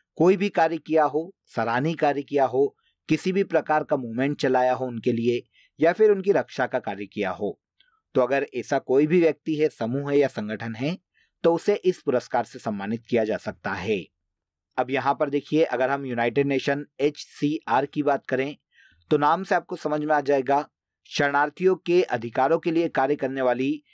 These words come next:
ये यूनाइटेड नेशन की एक संस्था है, जिसकी स्थापना नाइनटीन फिफ्टी में की गई थी। इस संस्था द्वारा हाल ही में नॉनसेन शरणार्थी पुरस्कार दो हज़ार तेईस से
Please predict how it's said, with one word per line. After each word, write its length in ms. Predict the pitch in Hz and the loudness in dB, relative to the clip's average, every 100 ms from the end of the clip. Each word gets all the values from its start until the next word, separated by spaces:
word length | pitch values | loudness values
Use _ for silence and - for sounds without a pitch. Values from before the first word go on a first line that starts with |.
| _ | _
ये 100 | 147 | 0
यूनाइटेड 500 | 147 127 123 120 180 | 2 2 0 0 -2
नेशन 320 | 175 151 147 143 | -2 -2 -2 0
की 120 | 147 | 0
एक 100 | 139 | 0
संस्था 400 | - 113 - 123 | -2 -6 -2 -2
है, 260 | 120 139 156 _ _ _ _ | 0 -2 -4 _ _ _ _
जिसकी 380 | 117 156 - 196 | -2 0 2 0
स्थापना 440 | - 170 160 175 165 | 2 0 0 -2 -2
नाइनटीन 480 | 123 127 127 185 | -2 -2 0 0
फिफ्टी 380 | 175 123 - 120 | 0 -4 -2 -4
में 140 | 113 123 | -2 -4
की 160 | 113 | -4
गई 200 | 104 107 95 | -4 -4 -4
थी। 480 | 107 113 95 82 _ _ _ _ _ _ _ _ | -6 -4 -6 -10 _ _ _ _ _ _ _ _
इस 120 | 156 - | -2 0
संस्था 420 | 147 139 - 147 | -4 -4 -2 0
द्वारा 280 | 143 147 143 | 2 2 2
हाल 240 | 120 127 | 0 0
ही 80 | 147 | 0
में 140 | 151 | 0
नॉनसेन 520 | 147 120 120 123 156 160 | 0 0 -4 -2 -4 -4
शरणार्थी 540 | - 123 123 120 147 | -4 -2 -2 -2 -2
पुरस्कार 440 | 127 127 - 135 123 | 2 0 2 -2 -2
दो 120 | 117 | -6
हज़ार 220 | 110 117 | -2 -4
तेईस 300 | - 113 110 | -2 -8 -8
से 340 | - 131 151 | -2 0 0